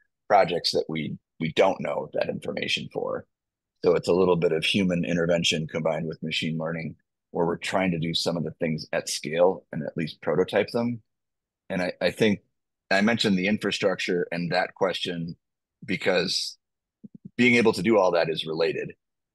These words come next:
And, and I think it would, might be a very fun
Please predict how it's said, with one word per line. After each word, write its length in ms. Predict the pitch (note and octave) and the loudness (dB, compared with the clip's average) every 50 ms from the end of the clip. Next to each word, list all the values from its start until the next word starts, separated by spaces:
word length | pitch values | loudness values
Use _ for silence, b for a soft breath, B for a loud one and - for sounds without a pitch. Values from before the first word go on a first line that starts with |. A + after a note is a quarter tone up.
| _ _ _ | _ _ _
And, 480 | - F2 E2+ D#2+ D#2+ E2 D#2 E2+ E2 - _ _ _ _ _ _ _ _ - _ _ _ _ _ _ _ - | -4 -2 -2 -2 -2 -2 -4 -6 -10 -12 _ _ _ _ _ _ _ _ -20 _ _ _ _ _ _ _ -6
and 140 | G2+ G2 F#2+ | -4 -2 -2
I 100 | F#2 F2+ | -2 0
think 240 | - A#2 A2+ - | 2 0 2 2
it 80 | - - | 0 -2
would, 140 | F2 E2+ E2+ | -2 -2 -2
might 180 | F#2+ F#2+ F#2 | -2 -4 -2
be 120 | - G#2 E2 | -2 -2 0
a 100 | D#2 E2 | 0 -2
very 360 | D#2 D#2 F2 F2+ F#2 F2 F2 | -2 -2 -4 -2 -2 -4 -6
fun 540 | - - - F#2 F2 F2 F2 F2 E2+ E2 | -4 -2 0 0 0 0 -2 -4 -4 -6